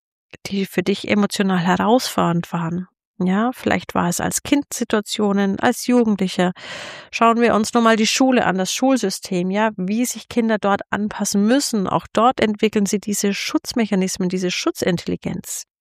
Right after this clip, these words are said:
Ja, vielleicht war es aber auch ein Job in der Familie, in einer Beziehung und vielleicht auch in einem Umfeld, in dem deine Wahrheit nicht wirklich Platz hatte.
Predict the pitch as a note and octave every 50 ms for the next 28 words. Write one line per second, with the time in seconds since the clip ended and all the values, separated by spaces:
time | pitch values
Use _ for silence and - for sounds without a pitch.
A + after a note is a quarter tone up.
0 | _ _ _ _ _ _ _ _ _ _ _ _ _ _ _ _ _ _ _ _
1 | - F#3 F3 G3+ A#3 - A3+ G3+ G#3 G#3 - - G#3+ G3+ - G#3+ G#3 G3 - -
2 | - G#3 - A3+ A3 G#3 - - - B3+ A#3+ - - - - - - - - -
3 | _ _ - B3 A#3+ B3 A3+ - B3 A#3+ A3+ A3 A3+ A#3+ C4 B3 G#3 F#3+ F#3+ F#3
4 | G3 - - - - - - - - - - G#3+ G#3 G#3 G#3 G#3+ G#3 - G#3 -
5 | - - - - C4 D4 C4+ F#3+ E3 F#3 F#3+ F#3 F#3 _ _ _ - - - -
6 | - - - - _ _ _ - G3+ G#3 - G3+ G2 G2 - G3+ G3+ - - -
7 | - _ _ _ _ _ _ _ _ _ _ _ _ - - - A#3 A3 A3 -
8 | - G#3+ A3 A3 G#3+ G3 G3+ G#3 G3+ - - A#3 C4 C4 - - B3 A#3+ A3+ -
9 | - G#3+ G#3 - G#3+ A3 A3 G#3+ A3 G3+ G3 G3 F3 G3 F#3 F#3+ G3 G3 G3+ G3+
10 | - - G3+ - - G3 F#3 F3+ - F#3 - - - - B3+ E4 - - - -
11 | G#3+ F#3 - - - E3+ G3+